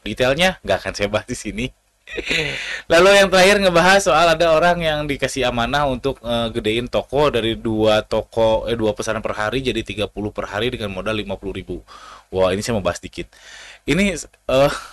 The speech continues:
eh, saya pribadi pun kesulitan untuk ini. Jangankan da-, dari dua ke tiga puluh. Dari nol ke sa-, eh, lebih susah nol ke satu sih daripada dua ke tiga puluh. Jujur saya juga ada vlog namanya Vlog Kid Palu Gada,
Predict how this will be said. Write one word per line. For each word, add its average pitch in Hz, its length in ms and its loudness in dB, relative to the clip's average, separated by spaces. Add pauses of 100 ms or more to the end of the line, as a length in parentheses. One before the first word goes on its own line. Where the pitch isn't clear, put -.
(840)
eh, 127 240 6
saya 139 240 0
pribadi 139 400 0
pun 214 320 -2 (240)
kesulitan 185 480 0
untuk 131 160 -6
ini. 120 160 -6
Jangankan 127 480 0
da-, 160 160 2
dari 139 240 0
dua 135 160 4
ke - 160 -4
tiga 123 240 0
puluh. 214 320 0 (640)
Dari 143 160 4
nol 160 160 2
ke 156 80 -2
sa-, 151 160 -4
eh, - 160 -4 (160)
lebih 117 160 -2
susah 131 320 -2
nol 139 160 2
ke 135 80 -4
satu 139 320 -4
sih 101 160 -2
daripada 95 320 -2
dua 98 160 -2
ke - 80 -8
tiga 90 240 -4
puluh. 95 320 -6 (240)
Jujur 147 240 0
saya 139 160 -2
juga 151 240 2
ada 120 160 0
vlog 139 240 -2
namanya 135 240 -4
Vlog 120 320 -4
Kid 117 160 -6
Palu 113 160 0
Gada, 101 480 0